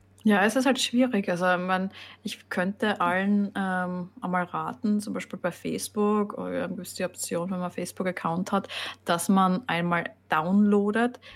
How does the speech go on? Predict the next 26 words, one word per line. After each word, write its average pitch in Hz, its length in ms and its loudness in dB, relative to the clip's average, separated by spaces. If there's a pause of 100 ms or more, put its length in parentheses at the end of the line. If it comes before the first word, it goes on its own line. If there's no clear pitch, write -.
(140)
welche 185 420 2
Daten 170 460 -2
Facebook 180 640 -6
von - 140 -8
einem 170 220 -4
gespeichert - 580 -10
hat. - 80 -14 (480)
Das 170 200 -10
kann 180 160 0
man 202 100 2
quasi 175 300 -2
bei 165 100 -6
allen 160 240 -4
Plattformen 165 500 -8
machen. 196 400 -2
Man 185 100 -2
kann 175 180 -4
jetzt 170 120 -6
auch 170 140 -8 (100)
bei 165 120 -4
Google 180 260 -4
Maps 175 360 -4
zum 202 120 0
Beispiel 196 280 -2
schauen, 190 480 0
ähm, 175 240 -4